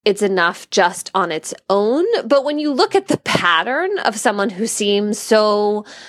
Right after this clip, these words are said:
uncontrolled, so subject to his own whims and destructive. I mean, there, there was a real cost to that disclosure. There was an Israeli spy who had to be apparently, like,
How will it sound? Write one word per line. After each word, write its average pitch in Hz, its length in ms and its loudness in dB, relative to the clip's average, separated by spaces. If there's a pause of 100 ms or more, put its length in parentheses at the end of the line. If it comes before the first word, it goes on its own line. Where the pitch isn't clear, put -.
(200)
uncontrolled, 196 1120 2
so 202 840 2
subject 190 600 0
to - 80 -10
his 202 260 0
own 180 540 -2
whims 175 760 -2
and 170 400 -4 (260)
destructive. 170 920 -2
I 262 60 0
mean, 311 160 2
there, 311 320 2
there 262 220 0
was 254 200 2
a 277 80 0
real 240 200 0
cost - 400 0
to 202 80 -6
that - 180 0
disclosure. 190 680 0
There 160 200 2
was 175 160 -2
an 190 80 0
Israeli 170 400 2
spy 240 500 2
who 254 80 2
had 156 160 -2
to - 80 -12
be 160 320 -4 (280)
apparently, 180 520 0
like, 151 340 -4